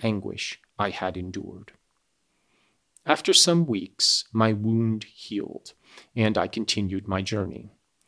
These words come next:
The labors I endured were no longer to be alleviated by the bright sun or gentle breezes of spring. All joy was but a mockery which insulted my desolate state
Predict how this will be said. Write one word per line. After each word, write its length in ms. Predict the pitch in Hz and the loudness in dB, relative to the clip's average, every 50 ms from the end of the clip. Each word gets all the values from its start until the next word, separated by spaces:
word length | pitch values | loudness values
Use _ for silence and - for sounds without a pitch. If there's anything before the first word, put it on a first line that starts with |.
| - - - - _ _ _ | -20 -20 -20 -20 _ _ _
The 80 | 127 113 | 0 4
labors 600 | 110 127 143 139 131 151 143 139 139 139 127 - | 6 8 8 8 8 8 6 8 6 4 4 0
I 100 | - 110 | 0 2
endured 680 | 107 104 101 98 98 131 139 139 135 135 131 123 113 | 2 2 2 2 4 4 6 6 6 6 4 2 2
were 140 | 113 120 113 | 2 2 4
no 180 | 113 131 160 170 | 6 6 6 8
longer 460 | 170 151 127 120 113 107 113 110 107 | 8 6 6 4 4 4 2 0 0
to 140 | - - 117 | -2 -4 0
be 120 | 110 117 | 2 4
alleviated 800 | 110 107 104 139 165 151 135 117 110 104 101 101 104 101 95 104 | 4 4 2 2 2 2 4 4 4 4 4 4 2 0 2 0
by 100 | 101 98 | 2 2
the 100 | 104 98 | 2 0
bright 360 | 95 - 113 113 123 - - | 2 4 4 4 6 4 2
sun 440 | - - 151 139 131 139 143 139 - - _ _ _ _ _ | 2 4 2 0 0 0 -2 -4 -6 -8 _ _ _ _ _
or 120 | 135 139 127 | 2 2 4
gentle 380 | - - 113 107 - - 127 | 4 2 2 2 2 0 0
breezes 800 | 110 95 - 127 147 147 120 98 - - 92 87 92 - - - - | 0 0 2 2 2 2 2 0 0 0 -2 -4 -2 -4 -6 -6 -6
of 160 | - 120 107 | -8 -4 0
spring. 520 | - - - - - 127 76 - - - - _ _ _ _ _ _ - _ _ - - - - _ _ | 0 0 0 -2 -4 -8 -8 -8 -12 -16 -20 _ _ _ _ _ _ -20 _ _ -20 -20 -20 -20 _ _
All 380 | - 135 143 139 135 143 135 | 8 8 10 10 8 6 4
joy 640 | 113 - - 135 120 101 95 - - - 104 110 _ _ _ _ | 2 0 0 0 2 0 0 -4 -6 -8 -12 -16 _ _ _ _
was 160 | - 110 - | -6 -6 -4
but 160 | - 117 107 110 | -2 -2 0 2
a 40 | |
mockery 800 | 110 110 110 113 120 110 - - - 95 - - 92 - - - _ _ - | 2 2 2 2 2 0 0 -4 -8 -8 -8 -8 -8 -10 -12 -14 _ _ 0
which 260 | 117 113 - - - | 0 2 2 0 0
insulted 800 | 131 110 110 - - - - 151 151 - - 147 131 123 - - - | 0 0 2 4 4 4 6 4 2 2 0 0 -2 -2 -2 -6 -2
my 160 | 117 113 104 | 0 0 0
desolate 640 | 104 95 - - 123 120 - - 127 113 110 107 - - | 0 -2 0 0 0 2 2 2 0 0 -2 -2 0 2
state 560 | - - - - - - - - - - | 2 2 2 0 -2 -6 -8 -8 -10 -10